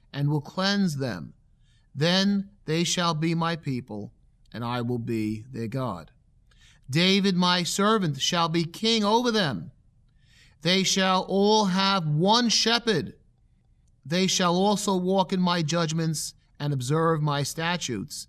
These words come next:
and do them. Then they shall dwell in the land that I have given to Jacob, my servant, where your fathers dwelt. And they shall dwell there, they,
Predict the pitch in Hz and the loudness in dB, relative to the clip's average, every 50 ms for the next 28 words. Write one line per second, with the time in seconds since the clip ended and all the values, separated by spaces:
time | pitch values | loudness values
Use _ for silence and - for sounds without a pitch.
0 | _ _ 123 127 127 127 120 139 165 190 180 135 110 82 78 - - _ _ _ | _ _ -10 -8 -8 -6 -4 -2 -2 -2 -2 -4 -6 -8 -10 -14 -18 _ _ _
1 | _ _ _ _ _ _ _ _ _ _ _ _ _ _ _ _ _ _ - 165 | _ _ _ _ _ _ _ _ _ _ _ _ _ _ _ _ _ _ 2 2
2 | 175 196 202 214 208 208 196 - - - - - 160 175 165 - - 180 170 170 | 4 4 4 2 2 0 -2 -6 -14 -16 -6 -2 0 0 0 0 0 0 0 0
3 | 160 147 143 151 175 180 185 190 196 202 202 196 190 180 180 175 175 170 170 175 | 0 0 0 0 2 2 2 2 4 4 4 2 2 2 2 2 2 2 0 0
4 | 170 175 170 160 - - _ _ _ _ _ _ _ _ _ _ - 139 151 160 | 0 -2 -4 -6 -10 -18 _ _ _ _ _ _ _ _ _ _ -2 0 0 0
5 | 175 180 175 170 165 151 143 139 170 175 170 170 170 - - 147 135 147 156 151 | 0 0 0 0 -2 -2 0 0 0 2 2 0 -2 -2 -2 -4 -2 0 0 0
6 | 139 - - - 71 - _ _ - 131 131 123 - - 151 147 139 101 87 82 | -2 -4 -6 -10 -12 -16 _ _ -8 -6 -6 -4 -4 -2 -2 -2 -2 -4 -8 -12
7 | - - _ _ _ _ _ _ _ _ _ _ - - - - _ 143 165 170 | -14 -18 _ _ _ _ _ _ _ _ _ _ -20 -20 -20 -6 _ 2 4 4
8 | 175 170 160 175 - 190 196 202 208 196 180 143 - 147 143 127 92 58 - - | 4 2 2 2 2 4 4 4 4 2 0 0 0 -2 -2 -2 -2 -6 -10 -16
9 | - _ _ _ _ _ _ _ _ _ _ _ _ _ _ - _ - 131 143 | -20 _ _ _ _ _ _ _ _ _ _ _ _ _ _ -20 _ -2 0 2
10 | 160 170 175 165 - 180 165 156 147 135 131 143 170 180 196 214 202 185 185 185 | 4 4 2 2 2 2 2 2 0 0 0 0 2 2 2 2 2 2 2 2
11 | 180 185 185 180 185 175 147 139 156 165 175 185 190 190 196 196 185 | 2 2 0 0 -2 -4 -2 -2 0 0 2 0 0 0 -2 -4 -6